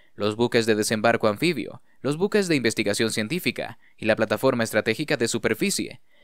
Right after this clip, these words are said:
Asimismo, se está incursionando en el uso civil de los buques de combate fluvial, para que también sean utilizados como centros de atención primaria en salud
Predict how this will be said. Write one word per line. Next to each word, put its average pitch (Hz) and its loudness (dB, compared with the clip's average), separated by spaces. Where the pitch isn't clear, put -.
Asimismo, 117 0
se 139 2
está 120 2
incursionando 123 0
en 117 2
el 113 0
uso 165 -2
civil 147 -2
de 139 2
los 107 2
buques 113 -2
de 104 2
combate 107 0
fluvial, 117 -2
para - -6
que 104 0
también 110 2
sean 120 2
utilizados 117 0
como 127 -4
centros 185 -2
de 160 2
atención 117 -2
primaria 110 0
en 101 -4
salud 131 2